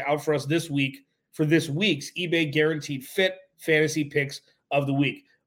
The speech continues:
Bengals running back Joe Mixon is off to a slow start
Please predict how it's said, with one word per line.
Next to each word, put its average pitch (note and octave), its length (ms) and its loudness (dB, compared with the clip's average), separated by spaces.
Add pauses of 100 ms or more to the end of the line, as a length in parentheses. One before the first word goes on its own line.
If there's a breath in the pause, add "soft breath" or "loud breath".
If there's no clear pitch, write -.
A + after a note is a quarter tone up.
Bengals F3+ 400 4
running A#3 320 4
back - 320 0
Joe E3+ 220 4
Mixon E3 480 0 (640)
is D3+ 140 2
off D#3+ 160 4
to E3 80 0
a D3+ 40 2
slow D3+ 200 4
start D3 440 0